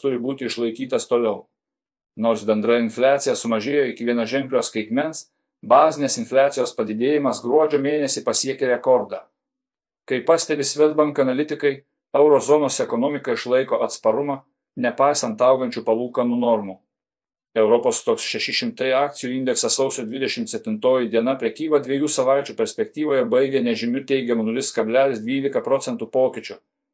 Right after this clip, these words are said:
Vokietijos D X indeksas pakilo nulis kablelis vienas procentas, Jungtinės Karalystės F T S E šimtas indeksas susitraukė apie vienas procentas, o Baltijos M X Baltic Benchmark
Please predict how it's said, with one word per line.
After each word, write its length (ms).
Vokietijos 560
D 80
X 180
indeksas 480
pakilo 320
nulis 320
kablelis 480
vienas 320
procentas, 680
Jungtinės 480
Karalystės 560
F 160
T 160
S 160
E 80
šimtas 480
indeksas 400
susitraukė 640
apie 180
vienas 320
procentas, 680
o 80
Baltijos 560
M 240
X 80
Baltic 320
Benchmark 540